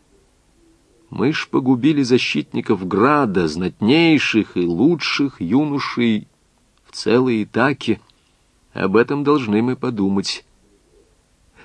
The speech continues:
Так, отвечая, сказал рассудительный сын Одиссеев: "Всё ты умнее, родитель, придумаешь сам.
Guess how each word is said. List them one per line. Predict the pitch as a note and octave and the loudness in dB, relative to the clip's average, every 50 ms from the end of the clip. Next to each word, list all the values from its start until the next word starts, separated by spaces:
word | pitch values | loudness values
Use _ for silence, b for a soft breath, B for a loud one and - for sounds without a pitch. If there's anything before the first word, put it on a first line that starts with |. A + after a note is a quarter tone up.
| b b | b b
Так, | - G#2+ A#2+ B2 B2 C3 B2+ - | 0 0 2 2 2 0 -2 -6
отвечая, | A#2 A2 - A#2+ A#2 - - A#2 A#2+ C3 B2 B2+ | -8 -8 -6 -8 -6 -4 -2 0 0 0 0 -2
сказал | B2 - - A#2+ G2+ F#2 A2+ B2+ C3 | -4 -4 -4 -4 -2 0 2 2 2
рассудительный | C3 C3 B2 - - - A2+ G2+ G#2 A2 - A#2+ A#2 A#2+ B2 | 0 -2 -4 -6 -6 -6 -4 -4 -4 -4 -4 -6 -6 -6 -6
сын | - - - G#2 G2+ A2 | -6 -6 -6 -6 -4 -4
Одиссеев: | G#2+ F#2+ A2 G#2+ - - - G2 F2 F2 E2+ D#2+ E2 - - - B B B B B B B B B B B B B _ _ _ _ | -6 -6 -6 -8 -6 -4 -4 -4 -4 -4 -6 -8 -10 -14 -16 -20 B B B B B B B B B B B B B _ _ _ _
"Всё | - - - - - F3+ G#3 G#3 D#3+ | -14 -12 -4 0 4 4 6 4 4
ты | - - F3+ F3+ F3 D#3+ - - _ _ _ _ - | 2 2 2 2 2 2 -2 -6 _ _ _ _ -2
умнее, | C3 D#3 D#3+ D3+ C#3 A2+ A2 C#3+ F3 F#3 F3+ F3 D3 C3+ A2+ | 0 0 2 0 0 0 2 4 4 4 4 4 4 2 0
родитель, | G2+ F#2 F2 F2 C3 E3 D#3 - B2 A#2+ | 0 -2 -2 0 0 0 0 -2 -6 -6
придумаешь | - G#2 F#2+ E2 A2 D3 D3+ C3+ A2 F#2+ F2 - - | -6 -6 -2 0 -2 -2 -2 -2 -6 -8 -8 -8 -8
сам. | - - - G2 A#2+ C3+ C#3+ C#3 | -8 -6 -4 -2 -2 -2 -4 -8